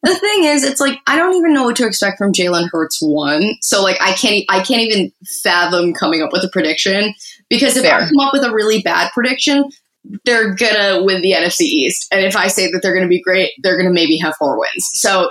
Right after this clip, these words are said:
Speaker 2: <laughs>
Speaker 1: I don't, you know, I don't know. I'm just excited to see Jalen Hurts reunite with DeVonta Smith and have that
Speaker 2: Mm-hmm.
Speaker 1: little, you know, their bromance be rekindled in Philadelphia with a new coach, with new people.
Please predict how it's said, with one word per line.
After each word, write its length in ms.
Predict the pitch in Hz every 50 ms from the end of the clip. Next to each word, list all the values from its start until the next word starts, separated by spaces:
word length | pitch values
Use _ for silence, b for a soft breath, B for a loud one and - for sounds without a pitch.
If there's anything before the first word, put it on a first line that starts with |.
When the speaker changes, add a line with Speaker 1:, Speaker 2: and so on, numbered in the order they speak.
| - -
Speaker 2:
<laughs> 100 | _ -
Speaker 1:
I 600 | 294 - 571 539 523 523 554 571 587 587 370 240
don't, 240 | 254 262 262 254 - -
you 80 | 277
know, 120 | 285 269 - - -
I 100 | 247 294
don't 100 | 320 330
know. 140 | 311 277 226 175 -
I'm 180 | 226 262 285
just 200 | 294 349 - -
excited 360 | 311 285 - 262 254 240 254
to 100 | 220 233
see 200 | - - 233 208 190
Jalen 320 | 202 208 220 226 262 262
Hurts 360 | 240 233 220 214 214 - -
reunite 480 | 202 202 214 233 233 208 202 202 202 -
with 100 | 185 185 - 165
DeVonta 340 | 170 165 170 - 233 233
Smith 300 | 233 - 247 233 226 226 226 - B B B B B B
and 100 | 175 190
have 240 | 190 185 185 190 196
that 200 | 196 196 214 -
Speaker 2:
Mm-hmm. 80 | - 240
Speaker 1:
little, 440 | 233 190 190 190 185 190 185 185 _ _ _ _ _ _ _ _ -
you 120 | 190 196
know, 340 | 185 180 170 165 156 - 156
their 220 | 165 185 185 190 185
bromance 500 | 185 180 180 - 180 175 175 180 - -
be 100 | - 175
rekindled 800 | 160 160 175 170 - - 175 165 170 160 160 160 156 160 151 151 - B B B B B B
in 140 | - 185 190
Philadelphia 680 | 185 196 185 185 185 170 160 160 - 170 160 160 151
with 180 | 147 175 170 190
a 60 | 185 180
new 160 | 170 175 170 - -
coach, 460 | 156 156 156 151 147 - - - - _ _ _ _ -
with 240 | 185 185 185 185 185
new 160 | 180 170 170
people. 640 | - - 165 156 151 160 156 156 156 156 156 151